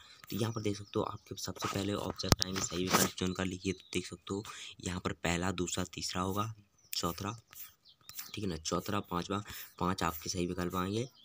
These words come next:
और दोस्तों इसके बाद देख सकते हो आपके ऑब्जेक्ट मैंने वहाँ पर सभी के सभी शेयर कर दिए हैं दोस्तों Telegram पर।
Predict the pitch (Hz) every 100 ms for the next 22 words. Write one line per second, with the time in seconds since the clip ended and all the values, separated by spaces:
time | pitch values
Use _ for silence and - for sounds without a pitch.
0 | - - - - - - - 101 95 98
1 | 107 98 - 101 92 92 90 - - 107
2 | 117 - - - - 90 - 98 - -
3 | - - - - - - - 101 90 90
4 | 95 101 95 95 92 90 90 - - 90
5 | 95 95 87 92 90 95 92 - 92 95
6 | 101 98 92 101 95 87 95 92 98